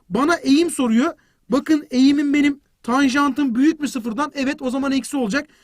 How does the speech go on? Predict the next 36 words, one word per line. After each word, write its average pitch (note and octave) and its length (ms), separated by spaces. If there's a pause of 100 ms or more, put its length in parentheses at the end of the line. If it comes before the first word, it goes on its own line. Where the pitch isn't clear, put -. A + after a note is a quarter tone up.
(220)
Karşısı C4+ 580
on C#4 260
beş. D4+ 300 (720)
Komşusu C#4+ 540
beş. B3+ 320 (540)
Cevap C#4 360
ne C4+ 80
olacak? B3+ 540
Bunun B3 320
cevabı C#4 400
üçtür C#4 380
ama D4 260 (420)
hatta A3+ 360
şuraya A#3+ 260
artı F#3 280
üç A3+ 100
yazalım. A3 240 (340)
Ama A#3+ 200
ne B3 80
olacak A#3+ 460
benim F#3+ 260
eğimim? F#3 400 (400)
Eğim A#3 260
eşittir F3+ 460 (120)
eksi F#3+ 340
üç A3+ 300
olacak. F3 380 (300)
Neden? B3 360 (200)
Çünkü A#3 260
eksi. G3+ 360 (240)
Hocam C#4+ 380
bu F4+ 120
ne F4 80
ya? D4+ 160
Nereden D#4 340
yaptın? C#4 440